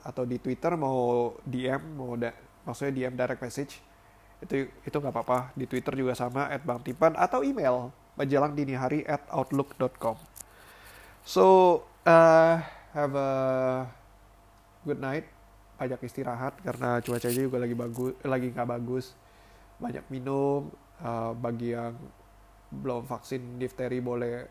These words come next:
vaksin lagi difteri buat orang dewasa, buat orang kecil, karena wabahnya kan lagi cepat sekali. So, please, please, please, uh, jangan membuat, jangan, apa,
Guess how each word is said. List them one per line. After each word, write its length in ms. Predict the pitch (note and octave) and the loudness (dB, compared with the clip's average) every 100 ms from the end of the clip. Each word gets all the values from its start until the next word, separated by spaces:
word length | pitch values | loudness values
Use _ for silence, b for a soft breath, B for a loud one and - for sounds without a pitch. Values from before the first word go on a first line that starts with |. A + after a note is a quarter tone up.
| - | -12
vaksin 400 | A#2+ - B2+ A#2 | -12 -8 -10 -8
lagi 400 | A#2 A#2+ B2 B2 | -8 -6 -6 -6
difteri 640 | A#2 - A#2 A#2+ A#2+ A#2+ C3 - - - - - - | -10 -10 -8 -6 -6 -8 -12 -20 -20 -20 -20 -20 -18
buat 160 | - B2 | -14 -10
orang 160 | B2+ A#2 | -6 -6
dewasa, 520 | A#2+ A#2+ A2+ B2+ B2 | -4 -4 -4 -4 -4
buat 160 | A#2+ A#2+ | -6 -8
orang 200 | A#2+ A#2+ | -10 -8
kecil, 280 | A#2+ C3+ | -4 -2
karena 200 | B2 A#2+ B2 | -2 -4 -2
wabahnya 480 | B2 A#2+ A2+ B2+ C3+ | -2 -2 -4 -4 -4
kan 120 | C#3 - - B B B B B | -4 -8 -20 B B B B B
lagi 180 | - A#2+ | -8 -6
cepat 320 | A#2 C3 - - | -6 -8 -10 -8
sekali. 520 | C3 A#2 B2+ D3+ D3+ - B B B B | -4 -2 0 -2 -4 -10 B B B B
So, 480 | - - B2+ B2 B2+ - - - | -14 -6 -2 0 -2 -4 -16 -18
please, 400 | - C3+ C3 C3+ - | -8 -4 -4 -8 -10
please, 240 | B2 B2 A#2 | -6 -6 -8
please, 560 | - B2 B2 - - - - - - | -8 -6 -6 -8 -20 -20 -20 -20 -16
uh, 720 | B2+ A#2+ A#2 A#2 A2+ A2+ A2 A2 G#2+ - - | -12 -10 -8 -10 -10 -10 -10 -12 -16 -20 -14
jangan 560 | F#3 B2+ A#2+ A#2 A#2 A#2 - - | -6 -4 -4 -8 -10 -16 -18 -12
membuat, 380 | B2+ B2+ B2 - - - - - - - - - - - | -8 -4 -4 -6 -18 -20 -20 -20 -20 -20 -20 -20 -18 -6
jangan, 320 | C#3+ B2 B2 C3+ - C#3+ | -4 -4 -8 -12 -14 -4
apa, 240 | D#3 D#3+ | -2 -2